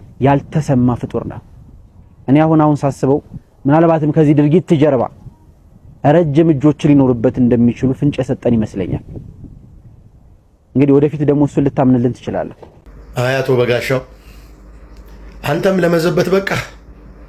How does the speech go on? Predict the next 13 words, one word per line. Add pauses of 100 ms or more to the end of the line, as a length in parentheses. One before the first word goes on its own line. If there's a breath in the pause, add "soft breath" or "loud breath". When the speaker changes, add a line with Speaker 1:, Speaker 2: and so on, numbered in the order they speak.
(460 loud breath)
Speaker 2:
አንተም
በቤተ
ክርስቲያን
ላይ
ለመሳለቅ
በቃ። (1600)
ለነገሩ (1300)
የት
ስታውቃት
ቤተ
ክርስቲያን? (840 loud breath)
የት
ስታውቃት